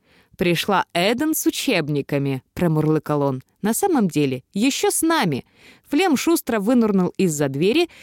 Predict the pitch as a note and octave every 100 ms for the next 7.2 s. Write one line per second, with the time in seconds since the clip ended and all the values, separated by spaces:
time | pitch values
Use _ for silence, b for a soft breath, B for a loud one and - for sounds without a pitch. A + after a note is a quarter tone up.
0 | B - F4 E4+ D#4 D4 C#4+ C4+ B3+ F#3
1 | A3+ C#4 C4 - A3 A3 A#3 - B3+ G#3+
2 | F#3 G3+ G#3+ F3+ - G#3 - F3 D3 D3
3 | F#3+ E4+ - C4+ C4 B B B - F4+
4 | E4+ - D4+ D4+ D#4 C#4+ C#4+ B3+ B3 G#3+
5 | F3 D#3 D#3 D#3+ E3 A#3+ F4 - C#4 -
6 | F#3 D3 C#3+ E3 - F#3 - B2+ A#2+ -
7 | -